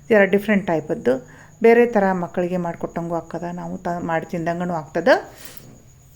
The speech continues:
ಈ ಟೈಪ್ ನೀವು ಒಮ್ಮೆ ಮಾಡಿ ನೋಡ್ರಿ. ನೋಡಿದ್ರಲ್ಲ, ನಮ್ದು ದೋಸೆ ಈಗ ರೆಡಿ ಆಯಿತು. ರೆಡಿ ಆದ ನಂತರ ನಾವು ಸ್ವಲ್ಪ ಉಪ್ಪು ಮತ್ತೊಂದು ಸ್ವಲ್ಪ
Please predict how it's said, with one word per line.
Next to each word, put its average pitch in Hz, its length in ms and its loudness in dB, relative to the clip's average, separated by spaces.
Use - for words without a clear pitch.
ಈ 277 140 2
ಟೈಪ್ 247 420 4
ನೀವು 202 320 4
ಒಮ್ಮೆ 185 160 0
ಮಾಡಿ 160 280 -4
ನೋಡ್ರಿ. 160 340 -6
ನೋಡಿದ್ರಲ್ಲ, 202 540 -2
ನಮ್ದು 165 420 -4
ದೋಸೆ 165 300 -2
ಈಗ 165 140 -4
ರೆಡಿ 160 240 -4
ಆಯಿತು. 180 380 -4
ರೆಡಿ 240 200 4
ಆದ 269 200 6
ನಂತರ 214 200 2
ನಾವು 196 220 0
ಸ್ವಲ್ಪ 247 420 0
ಉಪ್ಪು 208 380 2
ಮತ್ತೊಂದು 208 340 -4
ಸ್ವಲ್ಪ 214 360 -2